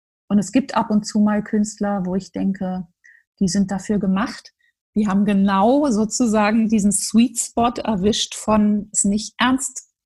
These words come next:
also nicht zu ernst nehmen, einen gewissen Pragmatismus, eine gewisse Distanz, äh, Dankbarkeit, ne? Also so die einfach, es gibt immer mal wieder Künstler, die denken einfach nur, ist doch alles voll geil.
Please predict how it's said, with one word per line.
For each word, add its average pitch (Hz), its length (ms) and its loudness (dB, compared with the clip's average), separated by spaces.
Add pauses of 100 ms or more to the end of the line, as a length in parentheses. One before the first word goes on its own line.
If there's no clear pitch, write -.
(320)
also 208 380 0 (340)
nicht 226 240 0
zu 302 160 4
ernst 233 460 2
nehmen, 220 520 2
einen 185 100 -2
gewissen 233 400 0
Pragmatismus, 214 1200 0 (440)
eine 208 160 2
gewisse 214 360 0
Distanz, 208 1000 -2 (520)
äh, - 360 -12
Dankbarkeit, 208 1200 -2 (160)
ne? 285 240 4
Also 208 300 2
so 208 200 2
die 208 160 0
einfach, 214 340 -4
es - 140 -10
gibt 285 200 -2
immer 269 160 2
mal 247 180 0
wieder 220 180 0
Künstler, 214 360 -2
die 185 100 0
denken 190 280 -4
einfach 196 280 -2
nur, 190 180 0
ist 175 200 -4
doch 170 220 -6
alles 175 320 -4
voll - 300 -10
geil. - 380 -14